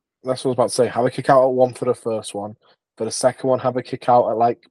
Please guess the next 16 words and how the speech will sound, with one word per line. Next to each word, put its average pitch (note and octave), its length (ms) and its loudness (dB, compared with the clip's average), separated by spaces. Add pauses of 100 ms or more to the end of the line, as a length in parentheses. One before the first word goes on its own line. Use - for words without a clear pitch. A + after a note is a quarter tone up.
(120)
barely A#2+ 340 2
two. G#2 460 -8 (360)
The F#2+ 100 -12
third C3 360 2
time, B2 200 -2
have A#2+ 160 -8
a A#2+ 60 -2
kick - 280 -10
out A#2 200 -2 (180)
at - 60 -20 (480)
two C3 120 0
point A#2+ 280 -4
nine A#2+ 240 -2
nine A2+ 200 -4
nine A2 220 -4
nine. G#2+ 320 -6